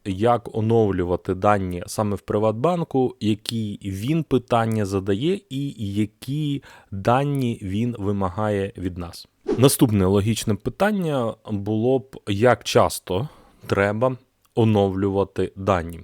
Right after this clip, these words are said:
Обов'язково оновлювати, тобто актуалізовувати треба раз на п'ять років. Або, тут,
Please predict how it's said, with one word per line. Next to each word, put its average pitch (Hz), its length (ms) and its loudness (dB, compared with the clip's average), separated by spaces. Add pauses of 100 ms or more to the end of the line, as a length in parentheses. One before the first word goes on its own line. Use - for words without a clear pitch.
(140)
Обов'язково 117 880 2 (300)
оновлювати, 185 800 0 (200)
тобто - 400 -2
актуалізовувати 104 960 2
треба 101 560 0
раз 98 800 0
на 101 380 -2
п'ять 101 580 -4
років. 95 520 -4 (200)
Або, 104 400 2 (140)
тут, 113 340 -4